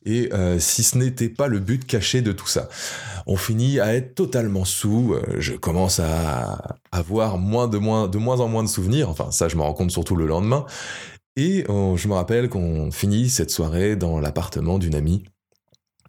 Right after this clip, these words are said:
Et là, j'étais avec mon meilleur pote aussi qui était là. Et, et je me rappelle à un moment donné où je me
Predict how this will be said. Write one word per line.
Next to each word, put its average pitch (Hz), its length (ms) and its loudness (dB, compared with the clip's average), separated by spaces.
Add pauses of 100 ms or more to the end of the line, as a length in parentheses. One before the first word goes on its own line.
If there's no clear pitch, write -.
(260)
Et 113 80 -2
là, 107 140 2
j'étais 120 220 -2
avec 104 180 0
mon 92 80 2
meilleur 82 260 0
pote 95 260 0
aussi - 200 -4
qui - 100 -4
était 73 140 -4
là. 87 240 0
Et, 71 160 -6 (440)
et 92 40 -2
je 92 80 4
me 107 60 2
rappelle 92 240 0
à 117 60 2
un 104 40 2
moment 92 260 2
donné 85 320 2
où 107 300 0
je 78 140 -2
me 80 180 0